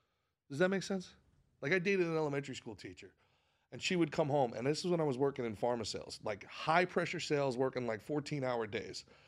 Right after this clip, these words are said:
And I would literally have to sit in the car for sometimes, like, an hour in complete silence just to get myself ready to go in and hear how bad her day was because the seven-year-old wouldn't listen to her.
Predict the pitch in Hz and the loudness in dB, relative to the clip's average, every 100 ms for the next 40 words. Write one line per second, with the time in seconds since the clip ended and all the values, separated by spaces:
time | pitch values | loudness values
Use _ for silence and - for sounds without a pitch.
0 | - _ - 147 156 127 147 175 165 143 | -20 _ 2 4 4 4 6 6 4 2
1 | 139 127 - 151 113 - - _ - - | 0 -2 0 2 2 0 -20 _ -12 0
2 | 156 170 143 - 120 - - _ _ - | 2 2 0 -2 -2 -2 -12 _ _ -8
3 | - 139 113 - 208 208 156 131 110 - | 2 2 2 0 0 2 0 0 -4 -4
4 | - 104 101 92 - - 139 120 143 110 | 2 2 2 -4 -12 -4 -4 -2 -8 -6
5 | 180 180 - 156 127 113 101 - - - | -2 -2 -2 -2 0 -2 -8 -12 -14 -18
6 | - _ _ _ - 147 156 117 151 151 | -20 _ _ _ -2 0 0 2 2 4
7 | 147 135 143 143 131 120 104 120 117 117 | 0 2 0 4 2 2 0 0 2 2
8 | 104 95 107 - 127 120 113 - - - | 0 -6 -10 -4 -2 0 -2 -6 -20 -20
9 | - _ _ _ - - 156 156 135 139 | -20 _ _ _ -6 0 4 4 4 4
10 | 127 117 123 120 120 113 104 98 104 - | 4 2 -2 0 2 2 0 -2 -6 -4
11 | 98 - - 123 113 104 101 101 98 101 | -4 -4 -2 0 -2 -2 -2 -2 -2 -4
12 | 92 98 85 - - - | -6 -8 -12 -12 -16 -20